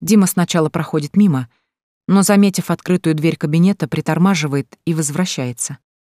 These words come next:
Останавливается на пороге, сложив руки в карманы брюк,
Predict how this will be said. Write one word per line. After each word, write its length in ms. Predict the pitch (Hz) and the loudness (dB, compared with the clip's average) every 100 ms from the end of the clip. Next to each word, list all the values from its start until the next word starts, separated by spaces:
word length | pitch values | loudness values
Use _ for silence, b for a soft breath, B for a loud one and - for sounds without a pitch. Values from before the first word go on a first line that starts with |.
| _ - | _ -8
Останавливается 800 | 185 - 202 214 170 147 147 165 | -4 0 2 4 2 0 0 -2
на 80 | 156 | -2
пороге, 380 | 170 165 143 | -2 -2 -2
сложив 420 | 139 151 143 151 170 | -4 -4 -4 -4 -4
руки 220 | 147 143 | -6 -6
в 60 | |
карманы 400 | - 165 156 147 | -6 -4 -2 -2
брюк, 340 | 160 160 - | -2 -4 -6